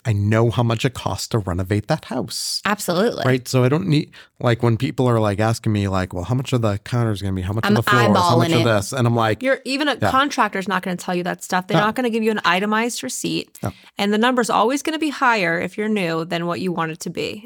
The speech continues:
Speaker 2: If
Speaker 3: And you
Speaker 2: you're,
Speaker 3: just gotta
Speaker 2: but
Speaker 3: get
Speaker 2: if you're
Speaker 3: used to that.
Speaker 2: doing it all the time, you know.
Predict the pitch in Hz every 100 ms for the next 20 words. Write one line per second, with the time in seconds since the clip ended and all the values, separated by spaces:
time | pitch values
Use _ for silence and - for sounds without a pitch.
0 | 240 269 294 269 196 190 190 226 233 226
1 | 180 170 185 202 185 160 147 151 151 -
2 | 139 135 151 170 - 175 175 170 160 143
3 | - 180 220